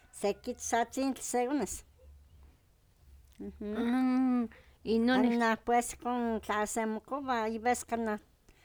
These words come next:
Speaker 1: pues, sábado tortiste, entonces, según es. Ujú. Sí, ves que, pero totón, aquí ponemos. Ujú.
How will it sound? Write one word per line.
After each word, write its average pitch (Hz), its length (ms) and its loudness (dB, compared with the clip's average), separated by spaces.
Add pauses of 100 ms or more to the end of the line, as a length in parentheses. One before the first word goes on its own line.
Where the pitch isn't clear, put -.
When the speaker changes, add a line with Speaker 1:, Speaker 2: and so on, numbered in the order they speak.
(160)
Speaker 1:
pues, - 140 -6
sábado 233 360 6
tortiste, - 480 -4
entonces, 254 320 -4
según 233 340 0
es. - 280 -4 (1500)
Ujú. 208 440 -8 (1600)
Sí, 214 280 -4 (140)
ves 202 160 -6
que, 214 180 -10 (380)
pero 202 160 -2
totón, 247 480 2
aquí 233 220 -2
ponemos. 277 360 -2 (1120)
Ujú. 208 480 -6